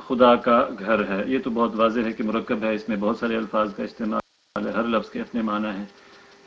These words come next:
تو یہ مرکب بنے گا۔ جی، ایک دفعہ پھر مفرد اور مرکب کی تعریفات کو ذہن میں رکھیے گا، اور اس میں، آ... کچھ تھوڑی سی مزید ہم مشق جو ہے وہ اگلے،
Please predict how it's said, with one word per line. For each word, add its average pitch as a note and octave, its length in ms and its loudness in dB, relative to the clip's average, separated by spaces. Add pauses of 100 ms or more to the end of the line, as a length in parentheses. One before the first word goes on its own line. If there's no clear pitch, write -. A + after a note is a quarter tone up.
تو A2 360 -2
یہ A#2 280 4 (220)
مرکب A2+ 400 0
بنے G2 300 -2 (100)
گا۔ - 80 -12 (2000)
جی، A2+ 160 0
ایک C#3+ 140 6
دفعہ E3 300 6 (320)
پھر D#3+ 180 2
مفرد D#3 320 4
اور C#3+ 100 6
مرکب C#3 360 4 (100)
کی D#3+ 240 4 (160)
تعریفات C#3+ 680 4
کو D3 100 2
ذہن A#2+ 280 4
میں C#3 120 6
رکھیے C#3+ 400 2
گا، D3+ 100 6
اور B2 500 2
اس B2+ 200 -4
میں، B3+ 300 4 (760)
آ... A2+ 540 6 (2000)
کچھ C3 200 -2
تھوڑی C3 220 4
سی C3+ 300 4 (240)
مزید B2 460 4
ہم B2+ 240 8
مشق B2 280 4
جو A2 200 0
ہے A2 40 2
وہ A2+ 220 0
اگلے، B2 260 2